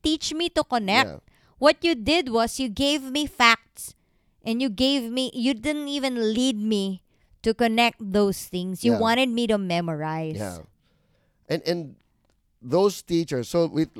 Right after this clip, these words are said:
Speaker 2: like, the ones we've been, you know, blessed to have, like, diba, like, Jo Ed Terol in Ateneo, which we both had, like,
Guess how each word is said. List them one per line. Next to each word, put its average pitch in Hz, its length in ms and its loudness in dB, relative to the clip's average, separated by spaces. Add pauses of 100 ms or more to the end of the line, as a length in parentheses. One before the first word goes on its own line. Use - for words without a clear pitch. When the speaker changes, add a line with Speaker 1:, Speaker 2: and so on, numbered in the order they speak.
(120)
Speaker 2:
like, 131 240 -6
the 147 80 2
ones 143 320 0
we've 143 240 -6
been, 127 320 -6 (400)
you 143 80 -2
know, 104 80 -4
blessed 110 480 -6
to 104 80 -6
have, 98 240 -8 (240)
like, 95 320 -10
diba, 110 160 -6
like, 98 320 -10 (480)
Jo 147 240 6
Ed 131 240 0
Terol 117 480 2 (580)
in 127 80 2
Ateneo, 117 640 0
which 104 400 -4
we 120 80 2
both 123 320 2
had, 117 320 -4 (180)
like, - 160 -6